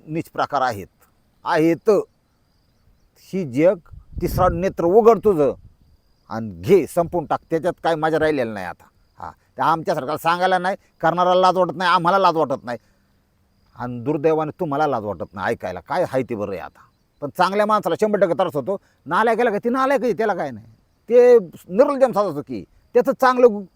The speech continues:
गरगरीत बा-, चाललेलं असतं. हा, आज कुठं नवीन टेंडर, आज कुठं काय, ही एवढं निधी, एवढा निधी,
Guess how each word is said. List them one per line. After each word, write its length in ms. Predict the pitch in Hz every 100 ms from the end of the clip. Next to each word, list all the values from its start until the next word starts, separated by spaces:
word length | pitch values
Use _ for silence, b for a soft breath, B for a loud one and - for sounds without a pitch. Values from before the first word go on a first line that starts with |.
| _ -
गरगरीत 300 | 233 214 196
बा-, 220 | 160 165
चाललेलं 360 | 139 139 123 113
असतं. 500 | 104 _ _ _ 101
हा, 140 | 92 - _ _ _
आज 140 | - 143 -
कुठं 560 | 156 165 147 131 117 101
नवीन 280 | 131 143 135
टेंडर, 360 | 143 131 135
आज 140 | 127 123 -
कुठं 180 | 110
काय, 260 | - 120 120 113 _ _ _ _ _
ही 240 | 120 120 120
एवढं 300 | 131 117 113
निधी, 240 | 120 101
एवढा 180 | 123 113
निधी, 260 | 107 95